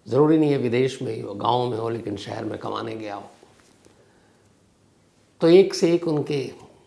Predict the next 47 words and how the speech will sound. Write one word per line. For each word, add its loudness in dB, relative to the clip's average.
गज़ल, 2
उनके -4
गाने -6
जो 0
लोगों 2
तक -10
पहुँचे, -10
और -8
मैं -6
बड़ा -8
खुशकिस्मत -8
हूँ -8
कि -4
उनसे -6
कई -6
बार -4
मिला। -6
आखिरी -4
बार -2
टू -4
थाउजेंड -6
नाइनटीन -6
में -4
मेरी -6
मुलाकात -6
हुई -8
थी -8
साहित्य -8
में, -14
तब 0
वो 2
आए 6
थे -6
और -6
बड़े 0
प्यार -2
से -8
मिले -2
थे -8
और -8
मुझे -4
बड़ी -4
खुशी -2
हुई 2
थी -6
उस -12
दिन, -16